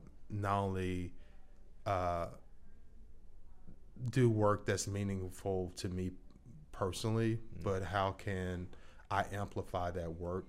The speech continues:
Speaker 1: to be a voice for the voiceless?
Speaker 2: Mm.
Speaker 1: So how can my work speak for an entire community?
Speaker 2: Yeah.
Speaker 1: And so with some of the development projects that our company is focused on, how can we, uh,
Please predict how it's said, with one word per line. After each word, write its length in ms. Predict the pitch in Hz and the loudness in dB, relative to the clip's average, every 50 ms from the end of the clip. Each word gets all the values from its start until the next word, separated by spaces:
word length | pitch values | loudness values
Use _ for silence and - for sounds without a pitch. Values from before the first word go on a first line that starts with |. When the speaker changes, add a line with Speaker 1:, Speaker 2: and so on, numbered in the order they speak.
| - - | -8 -6
Speaker 1:
to 100 | - 110 | -4 -4
be 140 | 92 98 92 | -2 0 0
a 100 | 87 85 | -2 -2
voice 380 | - - 90 90 92 90 85 | -2 -2 0 2 2 2 0
for 140 | - - 87 | -2 -4 -4
the 60 | 85 | -4
voiceless? 760 | 82 82 85 85 87 87 - - 92 90 92 90 - - - - - 92 | -4 -2 -2 0 0 0 0 0 0 -2 -2 -2 -2 -4 -6 -6 -8 -8
Speaker 2:
Mm. 140 | 87 85 82 - - - - - | -6 -8 -8 -10 -12 -16 -14 -12
Speaker 1:
So 160 | - - 107 90 | -6 -2 0 0
how 260 | 85 95 92 95 87 | 4 4 4 4 4
can 520 | - - 104 92 90 90 87 87 87 87 - | 2 0 -2 0 0 2 0 0 -2 -4 -4
my 240 | - 95 92 92 92 | -2 0 2 2 2
work 280 | 87 92 90 87 85 - | 2 2 2 0 0 -2
speak 280 | - - 101 92 87 | -4 -4 -2 -4 -4
for 180 | - - 92 87 | -4 -4 -4 -2
an 80 | 85 85 | -2 -2
entire 400 | 85 - - 95 87 85 85 82 | -2 0 0 2 2 2 0 -2
community? 580 | - - 85 87 90 90 92 92 95 98 95 - - - - - | -2 -4 -4 -2 -2 -2 0 0 -2 -2 -4 -6 -10 -12 -6 -2
Speaker 2:
Yeah. 160 | 107 104 95 - - - - - | -2 0 0 -2 -4 -6 -6 -2
Speaker 1:
And 140 | 98 92 - | -2 0 0
so 220 | - 95 90 87 | 2 2 2 2
with 160 | 85 87 82 | 2 0 0
some 180 | - 101 92 90 | 2 2 2 2
of 140 | 90 85 80 | 2 0 0
the 60 | 90 | -2
development 500 | 87 85 82 90 85 92 87 85 90 82 | -2 -2 0 0 2 2 2 0 -2 -2
projects 500 | - - 87 85 85 - 90 82 - - - | -2 -2 0 0 0 -2 -2 -4 -4 -4 -4
that 280 | 95 90 85 82 82 - - - - - | -2 0 0 0 -2 -4 -8 -10 -6 -2
our 160 | 90 90 85 | 0 0 0
company 400 | - - 95 87 - - 90 85 | 0 0 -2 -2 -2 -2 -4 -4
is 180 | 82 80 - - | -4 -4 -4 -2
focused 480 | - 95 110 117 - - 87 - - | 0 0 0 0 0 0 -2 0 -2
on, 280 | 90 82 82 82 85 80 | -2 -2 -2 -2 -2 -2
how 180 | 85 92 90 87 | 0 0 0 0
can 380 | - - 95 90 85 85 80 82 | -2 -2 -2 -2 -2 -2 -4 -4
we, 400 | 87 85 85 82 85 82 82 82 - - - - - - - - - - - | -4 -2 -2 0 0 -2 -2 -4 -4 -6 -8 -6 -6 -8 -8 -8 -8 -8 -4
uh, 420 | - 92 87 82 82 80 80 78 | -2 -2 0 0 0 0 0 -2